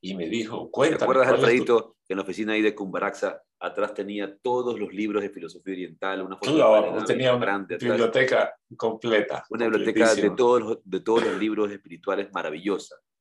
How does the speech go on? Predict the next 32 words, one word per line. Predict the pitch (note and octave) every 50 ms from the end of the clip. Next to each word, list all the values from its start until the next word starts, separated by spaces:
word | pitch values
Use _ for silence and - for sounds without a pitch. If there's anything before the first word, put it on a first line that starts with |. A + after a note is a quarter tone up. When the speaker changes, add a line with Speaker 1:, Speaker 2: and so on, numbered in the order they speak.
| _ _ _
Speaker 1:
Sí, | _ - - - - A2+ F2+ F2 - - - B2 B2 - A2 -
completa | B2 A#2 A#2 - C#3 C3+ C3 B2+ B2 G#2+
la | G2+ F#2+ G2
biblioteca. | G2+ G2 G2 G#2 G#2 G#2 - - - - - - _ _ - - - - - - - _ _ _ _ _ _ -
Y | - D3 C3 C3 B2+ - - _ _ -
voy | C3+ A#2+ D3+ E3+ F3+ F#3
a | F3+
contarle | F#3 C#3+ C#3 B2+ C#3+ C#3+ C#3+ D3+ D3 D3
mi | C#3 B2+ -
problema. | - G#2 G#2 G#2 G#2+ G#2+ G#2 F#2+ F#2+ F#2 F2+ - - _
Yo, | G2 - - G#2 - -
yo, | - - G#2+ G#2 - _ _ _ _ -
yo | - G#2 - - - _
tenso, | - A#2+ A2+ A2 A2 F#2+ F2+ F2 E2 - - - - -
¿no? | D2+ D2+
¿Verdad? | D#2 D2+ E2 F#2 G2 G#2 G#2+ G#2+
Con | - - - - - - - _ _ _ _ - - _ -
crisis | - C3+ C3+ C3+ - G#2+ G#2
de | G#2
identidad | G2 F#2+ F2+ F2+ - G2+ G#2 G#2+ G#2+ G2 - -
quizás | - - - - - F#2 F#2
en | G2 F#2 F#2
ese | F#2+ - - G#2 G2+
momento. | F2 F2 - - C#2+ - _ _ _ _ _ _ _ _ _ _ - - - _ - - _ _ _ -
Él | - C3 C3+
se | - B2
sienta | G#2 - A#2+ A2+ A2 - G2
al | G2+
otro | G#2+ G#2+ G2+ G2+ G2
lado | F#2+ G2 G2 G2
del | G2+ F#2 F2
escritorio | - - - - - - F2 F2 F2 - - _